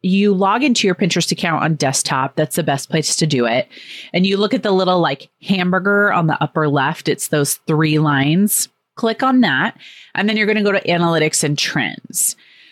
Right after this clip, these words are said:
So it defaults to your home country, but if not, you can choose from so many different countries now. Now, that was not the case before. It used to be U K, Canada, and the U S. Now, when I click on the country,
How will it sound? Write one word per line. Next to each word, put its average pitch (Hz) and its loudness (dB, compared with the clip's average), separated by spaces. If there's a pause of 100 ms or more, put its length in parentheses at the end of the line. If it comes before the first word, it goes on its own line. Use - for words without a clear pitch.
(300)
So 254 0
it 208 -2
defaults 254 0
to 214 2
your 190 2
home 170 0
country, 220 0 (160)
but - -2 (140)
if 175 -2
not, 285 0
you 196 -2
can 208 0
choose 220 0
from 196 0
so 196 2
many 185 2
different 170 -2
countries 180 0
now. 131 -2
Now, 131 -2
that 170 -2
was 240 0
not 220 -2
the - -2
case 185 -2
before. 131 -2
It 92 -4
used 175 0
to 180 0
be 170 2
U 175 0
K, 196 -2
Canada, 170 -2
and 151 -2
the 147 0
U 139 2
S. 147 -2 (560)
Now, 185 2
when 170 0
I 156 0
click - -6 (100)
on 151 0 (260)
the 160 0
country, 160 -2